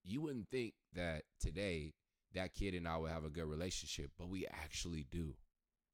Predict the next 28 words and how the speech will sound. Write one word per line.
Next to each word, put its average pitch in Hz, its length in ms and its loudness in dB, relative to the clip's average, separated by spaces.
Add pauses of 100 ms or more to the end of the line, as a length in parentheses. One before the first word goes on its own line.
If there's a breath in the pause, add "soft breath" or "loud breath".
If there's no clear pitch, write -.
(1120)
And 90 80 -6
the 85 80 2
reason 113 360 2
why 87 360 0
is 80 100 -4
because 78 280 -4
the 78 100 -6
next 92 280 -2
practice, 82 680 -2 (1300)
I 87 80 -2
pulled 92 260 2
him 87 120 0
to 90 120 -4
the 76 80 -2
side, 76 460 0 (500 soft breath)
one-on-one, 82 520 2
and 76 80 2
we 82 100 2
just 76 240 0
talked. - 380 -2 (1200)
And 85 80 -2
I 92 60 2
was 82 100 0
like, 73 140 0
"Look, 80 240 0
man," 73 340 0 (1040)
I 82 80 -2
said, 76 380 0